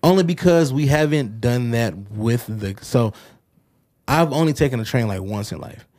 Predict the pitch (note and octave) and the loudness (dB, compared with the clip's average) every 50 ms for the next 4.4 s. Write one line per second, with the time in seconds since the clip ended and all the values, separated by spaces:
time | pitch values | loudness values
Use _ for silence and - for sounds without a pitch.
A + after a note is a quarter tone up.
0 | _ _ _ _ _ _ _ - - - A#2+ A2+ G#2+ G#2 G2+ G2 F#2+ E2+ C#2+ - | _ _ _ _ _ _ _ -6 0 0 2 2 2 0 -2 -2 -2 -4 -6 -10
1 | _ - A2 B2+ C#3 C3 B2 A#2+ A#2 A#2+ A#2+ A#2 A#2 A2+ A2 G#2 - - - _ | _ -4 0 2 2 2 2 0 0 2 2 2 2 0 -2 -4 -8 -16 -20 _
2 | _ - G#2+ A2 G2+ G#2 _ - - A2+ A2 - - - - - A#2+ A#2 A#2 A2+ | _ -8 -6 -6 -6 -6 _ -10 -8 -8 -8 -8 -10 -6 -4 -2 -2 -2 -2 -2
3 | A2 G#2+ G#2+ A2 G#2+ G#2+ G#2 G2 G2+ G#2 G2 F#2+ F#2+ G2+ G#2+ G#2+ G2+ G2 G2+ G2+ | -2 -2 -2 0 0 0 -2 -4 -6 -8 -10 -10 -10 -8 -8 -8 -6 -6 -4 -4
4 | G2+ A2+ C#3 D3+ - - - - | -2 -2 -2 -4 -6 -12 -20 -20